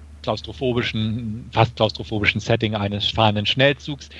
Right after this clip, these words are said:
der auch nirgends wirklich anhalten kann, weil es gleich heißt, ne, im ganzen Land verbreitet sich das und man müsste durch den Bahnhof durchfahren und es nicht sicher dazu halten. Es gibt noch einen Stopp im Bahnhof, aber auf jeden Fall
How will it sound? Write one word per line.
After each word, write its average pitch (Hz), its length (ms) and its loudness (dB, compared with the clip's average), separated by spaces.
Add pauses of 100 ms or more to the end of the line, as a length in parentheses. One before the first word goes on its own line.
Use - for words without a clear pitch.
(140)
der 160 120 6
auch 156 100 4
nirgends 175 260 2
wirklich 143 240 -2
anhalten 175 440 4
kann, 165 280 2
weil 131 140 6
es - 120 -6
gleich 127 280 4
heißt, 135 260 4
ne, 151 240 6
im 135 180 -6
ganzen 123 260 -2
Land 139 180 0
verbreitet 123 500 2
sich 127 160 -8
das 120 320 2
und 110 300 -8 (440)
man 123 100 -2
müsste 127 220 -2
durch 117 220 0
den 110 120 -6
Bahnhof 113 320 4
durchfahren 131 560 4
und 113 140 -4
es 110 140 -6
nicht 113 180 -4
sicher 135 240 4
dazu 123 340 0
halten. 110 400 4
Es 107 140 -12
gibt - 180 -8
noch 123 80 -2
einen 120 80 -8
Stopp 117 280 0
im 107 160 2
Bahnhof, 110 420 2 (320)
aber 113 260 4
auf 113 140 0
jeden 120 200 0
Fall 113 300 2